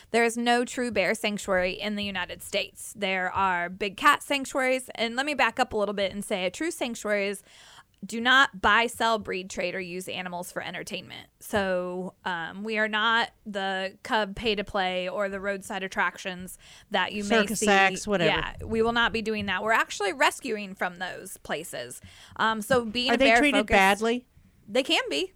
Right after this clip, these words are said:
Speaker 2: Yeah. Okay.
Speaker 1: Yeah. Yeah, they definitely can be. And I have seen some of those in my t-, over twenty years in the industry. Um, so we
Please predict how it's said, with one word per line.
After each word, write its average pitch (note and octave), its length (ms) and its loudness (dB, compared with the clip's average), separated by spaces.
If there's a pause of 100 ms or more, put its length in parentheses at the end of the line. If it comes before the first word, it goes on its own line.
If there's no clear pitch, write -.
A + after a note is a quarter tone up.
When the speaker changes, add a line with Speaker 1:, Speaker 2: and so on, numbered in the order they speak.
(100)
Speaker 2:
Yeah. E3 160 -10 (200)
Okay. G#3+ 280 -4 (320)
Speaker 1:
Yeah. C#4 220 0 (360)
Yeah, A#3 300 0
they A3+ 80 -2
definitely A#3+ 760 -2 (140)
can G#3+ 240 -4
be. F3 300 -10
And G#3 140 -4
I G3+ 160 0
have G3+ 260 -2 (160)
seen A#3+ 380 -4
some G#3 200 -6
of G3 140 -4
those F#3 280 -2
in G3 140 -6
my G3 140 -2
t-, - 140 -12 (120)
over G3 180 -2
twenty F#3+ 320 -8
years F3+ 300 -4
in F3+ 80 -10
the D#3+ 120 -8
industry. E3+ 600 -10 (540)
Um, E3+ 580 -6
so G#3+ 680 2
we A#3+ 480 -2